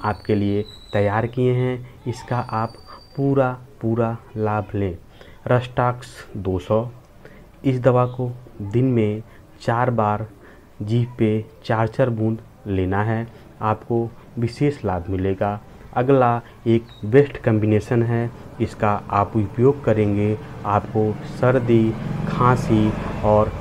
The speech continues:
हल्के, सामान्यतः इन सभी चीज़ों को ठीक कर पाएंगे। नोट करें दवा, एकोनाइट दो सौ,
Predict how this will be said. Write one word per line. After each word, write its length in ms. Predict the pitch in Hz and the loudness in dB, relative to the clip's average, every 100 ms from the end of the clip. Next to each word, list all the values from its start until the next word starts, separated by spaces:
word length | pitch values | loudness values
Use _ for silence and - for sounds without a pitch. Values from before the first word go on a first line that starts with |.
| - - | -4 4
हल्के, 460 | 131 123 127 120 120 - | 4 6 4 4 2 -4
सामान्यतः 1120 | - 120 120 123 120 120 110 107 - - - 127 | -4 0 4 4 4 6 6 4 -4 -6 -2 2
इन 120 | 117 | 2
सभी 340 | - 139 151 | 6 6 6
चीज़ों 360 | - 120 110 110 | 4 2 4 4
को 280 | - 110 107 - - - - | 2 2 0 -4 -14 -12 -2
ठीक 200 | 147 147 | 0 2
कर 160 | 110 98 | 2 2
पाएंगे। 500 | 92 90 92 95 85 - - - - | 0 0 0 0 -2 -8 -16 -10 0
नोट 220 | 113 123 | 2 2
करें 260 | 123 113 113 | 2 2 2
दवा, 300 | 113 110 107 - - - | 2 2 -2 -8 -20 -4
एकोनाइट 640 | 120 120 135 123 113 117 - - - - - - - - - | -4 0 2 4 2 0 -6 -18 -20 -20 -20 -20 -20 -18 -2
दो 180 | 113 113 | 2 2
सौ, 300 | - 120 | 0 -2